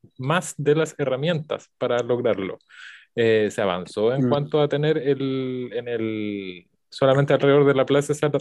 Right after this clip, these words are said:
Speaker 1: tarifa diferenciada, pero yo creo que esto debería ir ampliándose y quizás generando anillos que fuesen también, eh,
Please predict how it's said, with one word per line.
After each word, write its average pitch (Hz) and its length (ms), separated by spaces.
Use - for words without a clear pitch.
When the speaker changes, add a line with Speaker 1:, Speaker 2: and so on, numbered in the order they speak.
Speaker 1:
tarifa 139 280
diferenciada, 131 520
pero 123 140
yo 110 120
creo 113 160
que 110 80
esto - 180
debería 98 300
ir 95 160
ampliándose 139 540
y 123 80
quizás 110 280
generando 107 500
anillos 147 680
que 104 100
fuesen 117 420
también, 123 360
eh, 113 400